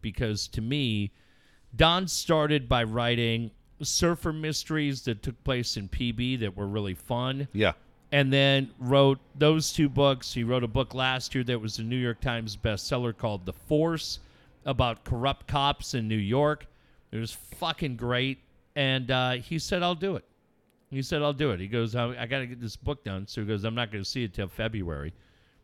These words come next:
Speaker 1: But he said, "Yeah, in February, you guys want me, I'll be there." I am telling you, that will be a show personally that I've hyped you. I thought, I knew Darren was gonna be good. I knew Sam Bass was gonna be good.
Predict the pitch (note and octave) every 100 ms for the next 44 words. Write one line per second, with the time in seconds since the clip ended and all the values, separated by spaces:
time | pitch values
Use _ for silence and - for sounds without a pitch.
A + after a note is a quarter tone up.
0 | _ C#3 D3 C#3+ F3+ A3+ B2+ G2 - C3
1 | C3+ C#3 D3 F3+ G3 - B2+ D3 D3 D3
2 | D3 C#3+ D3+ D3+ D#3+ C#3+ C3+ B2 A2 D2
3 | C2 _ - C#3+ C#3 C3 - - G3+ F#3
4 | B2 G2 E2+ - - - - - - C#3+
5 | D#3 D3+ D3 C#3 C3 A#2+ - B2+ A#2+ A#2
6 | A#2 - - _ _ _ - A#3 B3 F#3+
7 | E3 B2 G#2+ F#2+ G2+ G2+ _ _ _ _
8 | _ - C3+ C3+ A#2 D#3+ D3+ D3+ D3 C3+
9 | C3+ D3+ B2+ - - C#3 C#3+ G#3+ F3+ G3
10 | G3 G3 F#3+ E3 E3 F3 D#3+ C#3+ E3 E3
11 | D3+ - C3 C#3+ C#3+ - C#3+ B2 C#3 D#3+
12 | E3+ - D3+ C3+ D#3+ D3 C3+ C#3 B2 C#3
13 | C#3 C3+